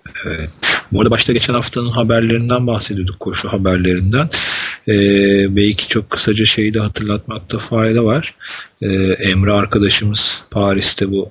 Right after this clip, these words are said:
Paris Eco Trail Ultramaraton'a katıldı. Ee, onun güzel bir yazısı geliyor oradan. Onunla ilgili de belki bir link koyabiliriz. Çünkü bence bu parkur olarak hani hep anlatıyoruz ya çeşitli özellikleri olan değişik yar-, e, yarışlar diye.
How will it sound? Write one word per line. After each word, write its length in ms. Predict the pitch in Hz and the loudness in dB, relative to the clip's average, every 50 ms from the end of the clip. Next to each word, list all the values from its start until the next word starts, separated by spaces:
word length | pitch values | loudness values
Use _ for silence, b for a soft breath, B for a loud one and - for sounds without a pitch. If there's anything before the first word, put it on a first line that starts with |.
| - - | -10 -8
Paris 420 | - 101 101 98 101 - - - | -4 0 0 2 2 0 0 -2
Eco 240 | 107 - - 101 90 | -4 -6 -6 -6 -6
Trail 260 | - - 101 98 98 95 | -4 -2 0 0 0 -2
Ultramaraton'a 760 | 92 92 95 - 101 98 98 95 95 90 - 101 98 98 92 | -4 -6 -6 -6 -6 -6 -6 -6 -6 -6 -6 -6 -6 -6 -4
katıldı. 580 | - 98 85 - 92 87 85 82 101 127 - - _ B B B B B B B B B - | -4 -4 -4 -4 -4 -4 -2 -2 -2 -4 -6 -12 _ B B B B B B B B B 0
Ee, 220 | 92 92 90 90 | 0 2 2 2
onun 320 | 87 92 90 92 92 92 92 - - - | 0 0 0 2 2 2 0 -2 -4 -6
güzel 380 | 101 95 92 95 92 90 92 87 | -4 -2 0 2 2 2 2 0
bir 60 | 87 | 0
yazısı 320 | 87 87 85 - - - 92 | 0 0 0 -2 -4 -2 0
geliyor 380 | 90 87 85 82 80 78 78 | 0 0 0 0 -2 -4 -4
oradan. 340 | 78 78 78 85 95 104 131 131 - _ _ | -4 -4 -4 -4 -4 -4 -6 -8 -12 _ _
Onunla 280 | - 85 85 85 82 80 | -12 -6 -4 -4 -4 -2
ilgili 260 | 82 82 85 87 87 | -2 -2 0 2 2
de 80 | 85 | 2
belki 200 | 85 80 78 - | 0 0 -2 -4
bir 100 | - 80 | -6 -4
link 120 | 80 82 - | -4 -4 -4
koyabiliriz. 360 | - 82 80 82 101 123 123 - | -2 -2 0 0 0 0 -2 -2
Çünkü 240 | - 107 98 104 98 | -2 -4 -2 0 0
bence 340 | 92 95 98 98 101 101 | 0 2 2 2 2 0
bu 100 | 101 101 - | -2 -4 -2
parkur 400 | - 107 92 92 92 - - 113 | 0 0 0 0 0 -4 -4 -2
olarak 360 | 110 101 92 90 95 95 - | 0 2 2 2 0 0 -2
hani 120 | 87 82 | -4 -4
hep 160 | 90 95 - - | -4 -6 -4 -4
anlatıyoruz 540 | 90 90 90 90 90 - 117 120 123 117 107 | -2 -2 -2 -4 -4 -4 -2 -2 0 2 0
ya 140 | 92 85 - B B B B B B | 0 0 -2 B B B B B B
çeşitli 380 | - - 92 - - - - 95 | -2 0 0 0 0 0 -2 0
özellikleri 560 | 95 92 87 92 90 87 87 - - 95 90 | 0 2 2 2 0 0 -2 -4 -6 -6 -4
olan 300 | 90 90 95 90 87 90 | -4 -4 -4 -4 -4 -2
değişik 380 | 90 87 82 - - - - - | -2 -2 0 0 -2 -2 -2 -4
yar-, 380 | 90 87 85 85 - - 90 87 85 85 | -6 -6 -6 -8 -8 -6 -4 -2 0 0
e, 40 | 82 | 0
yarışlar 580 | 85 87 80 76 - - 90 80 80 82 82 | 0 0 0 0 0 0 0 0 -2 -4 -2
diye. 220 | 87 104 123 135 | -2 -2 -2 -2